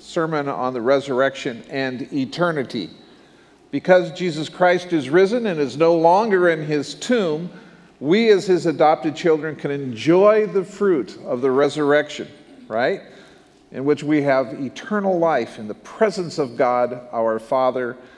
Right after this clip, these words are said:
and of course, our Savior, Jesus Christ.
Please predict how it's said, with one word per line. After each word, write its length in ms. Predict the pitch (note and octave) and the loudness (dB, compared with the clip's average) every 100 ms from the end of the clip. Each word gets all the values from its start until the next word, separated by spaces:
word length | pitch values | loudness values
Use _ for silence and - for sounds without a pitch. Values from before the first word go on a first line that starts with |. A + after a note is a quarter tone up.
| _ - | _ -14
and 120 | A#2 | -8
of 140 | A#2 - | -8 -8
course, 380 | - C3 A#2+ | -4 -2 -2
our 100 | A2 | -4
Savior, 640 | A2 - B2+ A#2+ G#2+ G2+ - C#3 | -4 -4 -4 -4 -6 -6 -8 -14
Jesus 440 | A2+ A#2+ - G#2+ | -10 -8 -8 -12
Christ. 640 | - - A2+ E2+ D#2+ - | -14 -6 -4 -4 -6 -18